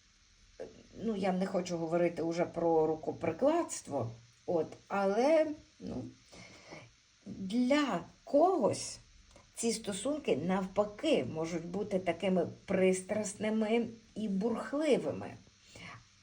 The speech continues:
Ну, але такі стосунки в будь-якому випадку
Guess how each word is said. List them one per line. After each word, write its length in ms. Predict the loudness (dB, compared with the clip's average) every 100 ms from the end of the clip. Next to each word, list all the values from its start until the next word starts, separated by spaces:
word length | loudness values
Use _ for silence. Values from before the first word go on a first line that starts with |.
| _ _ -4
Ну, 340 | 2 2 2 -4 -20 _ _
але 460 | -4 2 6 6 4
такі 340 | 0 -2 0
стосунки 580 | -4 -6 -2 0 2 2
в 40 |
будь-якому 480 | 2 0 2 2 2
випадку 580 | 2 2 2 -2 -2 -2